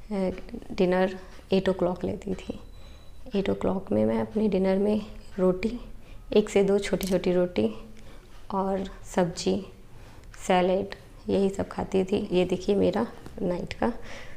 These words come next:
dinner। तो सब्जी में ज़्यादातर, क्या कहते हैं, soya chunks या कुछ भी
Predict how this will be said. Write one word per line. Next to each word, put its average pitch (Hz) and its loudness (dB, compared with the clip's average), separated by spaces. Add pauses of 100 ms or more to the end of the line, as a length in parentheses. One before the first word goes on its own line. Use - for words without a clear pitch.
(540)
dinner। 170 2 (1200)
तो 190 2 (600)
सब्जी 190 2
में 214 6
ज़्यादातर, 196 4 (500)
क्या 190 0
कहते 185 0
हैं, 185 0 (380)
soya 190 6
chunks 185 0
या 180 4
कुछ - -2
भी 208 4